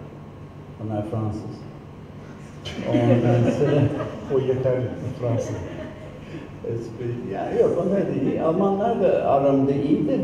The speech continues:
Speaker 1: ama bunlar kendi kendini yetinmeye çalışıyorlardı o zaman da. Sanat ve bir sürü faaliyet, bir sürü şirketler kurdum. Ondan sonra sonunda hanım, ben hanım köylüsüyüm.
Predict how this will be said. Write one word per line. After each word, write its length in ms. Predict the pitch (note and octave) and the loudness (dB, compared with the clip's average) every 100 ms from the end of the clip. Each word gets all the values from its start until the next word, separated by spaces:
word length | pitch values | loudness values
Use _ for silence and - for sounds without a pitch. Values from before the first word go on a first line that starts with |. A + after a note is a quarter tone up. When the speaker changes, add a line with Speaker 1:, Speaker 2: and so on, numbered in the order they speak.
| - | 0
Speaker 1:
ama 260 | D#3+ F#3+ F3 D3+ | 0 2 2 2
bunlar 500 | D#3 E3 D#3+ - - | 4 4 2 0 0
kendi 240 | D3+ D3 | 2 2
kendini 320 | C#3 B2+ - | 2 4 4
yetinmeye 540 | - - C3 B2+ G#2 - | 4 4 4 4 2 0
çalışıyorlardı 720 | F2+ F2 F#2 E2+ E2+ E2 F2 | -4 -4 -4 -2 -2 -2 -2
o 120 | F2+ | -4
zaman 280 | F2 F2+ F2+ | -4 -4 -4
da. 160 | F#2+ - - - - - - - - - - - - - - - - - - - - | -6 -8 -12 -14 -16 -16 -16 -16 -16 -16 -16 -16 -16 -16 -16 -16 -16 -16 -16 -4 2
Sanat 480 | D#3 F3+ F3 - - - | 4 4 2 -2 -6 0
ve 320 | C3 B2 B2 | 2 4 2
bir 60 | C#3 | -2
sürü 220 | C#3 B2 | 0 0
faaliyet, 480 | A#2+ A2 G2+ A#2 - | 0 0 0 -4 -6
bir 60 | |
sürü 220 | F#3 G#3+ - | -2 -2 -2
şirketler 460 | E3 D#3+ D3 C3 - | -6 -6 -6 -6 -4
kurdum. 320 | C3+ C3+ C3+ C4+ | -6 -6 -4 -2
Ondan 140 | A3+ D3+ | 2 2
sonra 240 | D#3+ D#3+ | 2 -2
sonunda 460 | D3+ F3+ C#3+ D3+ C3 B2+ - | 0 2 2 4 2 0 0
hanım, 280 | D3+ E3+ A#3 A3+ - - - - - - - - - - - - - - | 2 4 2 -2 -6 -10 -14 -16 -16 -16 -18 -18 -16 -16 -16 -16 -16 0
ben 160 | D3+ F3 | 4 6
hanım 360 | D3 E3+ - | 6 6 4
köylüsüyüm. 480 | B2+ G2 F2+ - G#2 | 4 2 0 -4 -8